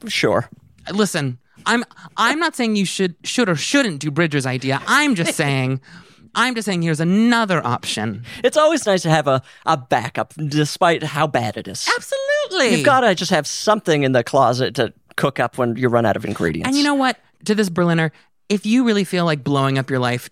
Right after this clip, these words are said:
Speaker 2: do what Bridger's suggesting. I think that would be fun and a real, a real gas.
Speaker 1: And the Berliner hasn't revealed their name, so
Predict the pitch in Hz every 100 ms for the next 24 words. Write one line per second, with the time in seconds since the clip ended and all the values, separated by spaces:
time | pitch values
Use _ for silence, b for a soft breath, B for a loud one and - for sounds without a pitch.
0 | 127 185 208 151 139 120 117 - 113 110
1 | - 113 151 190 180 165 143 139 - -
2 | 202 202 240 220 156 147 151 185 202 175
3 | - 190 262 180 131 127 110 110 - -
4 | - 339 349 262 339 339 339 349 302 294
5 | 170 170 160 156 147 131 135 156 269 -
6 | 226 202 190